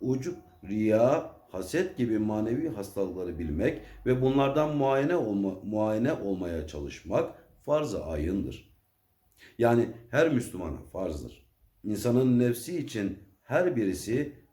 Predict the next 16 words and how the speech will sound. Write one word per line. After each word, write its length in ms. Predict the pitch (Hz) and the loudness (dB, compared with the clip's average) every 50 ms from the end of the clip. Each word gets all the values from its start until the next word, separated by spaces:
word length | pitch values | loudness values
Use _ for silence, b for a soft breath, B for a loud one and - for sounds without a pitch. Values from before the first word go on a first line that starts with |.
| _ - | _ -2
birer 420 | 98 98 98 107 113 117 123 120 - - - - - - | 0 2 4 6 6 6 4 4 0 -6 -14 -20 -10 -6
afet 640 | 101 101 98 98 95 - - 135 139 139 - - - _ _ - | -2 0 0 0 -2 -2 -2 -2 -2 -2 -6 -12 -20 _ _ -8
olan 520 | 90 95 92 87 85 78 69 64 - - | -6 -4 -4 -4 -4 -4 -8 -8 -12 -14
kibir, 640 | - - 98 90 101 107 120 143 - - - - - _ _ _ _ - | -8 -8 -6 -2 0 2 2 2 2 0 -8 -14 -20 _ _ _ _ -6
gazap, 760 | - 87 82 71 76 87 98 113 123 123 - - - - _ _ - | -4 -4 -4 -4 -2 0 2 2 2 0 -2 -10 -18 -20 _ _ -16
cimrilik, 680 | 92 101 110 117 120 120 123 127 127 147 160 160 160 B B B B B _ | -8 -2 0 4 4 6 6 6 4 4 2 2 0 B B B B B _
ihanet 560 | 104 127 120 117 127 135 147 180 196 196 196 - | -2 -2 0 0 2 2 2 2 2 0 0 -6
gibi 160 | 151 127 117 | -4 -2 -2
hastalıkları 720 | 95 101 104 98 - - 101 98 98 95 98 90 90 85 | -2 -2 -4 -4 -2 0 2 2 2 0 -2 -2 -2 -4
bilmek 400 | 87 85 90 104 135 165 160 B B B B B _ | -4 -4 -2 0 0 0 -2 B B B B B _
ve 120 | 113 120 120 | 0 0 2
kendini 480 | - 127 120 123 127 139 156 160 151 | 4 4 6 6 6 4 4 2 2
bunlardan 500 | 139 135 127 131 131 131 131 143 147 151 | 2 2 4 4 4 4 4 2 2 2
muhafaza 560 | 143 127 123 127 131 131 135 139 139 160 175 123 | 2 2 2 2 2 2 0 -2 -2 -2 -2 -2
etmek 420 | 117 - - 87 78 76 78 - | -4 -4 -4 -6 -6 -6 -6 -4
de 300 | 104 113 131 131 131 131 | 0 2 2 2 0 -4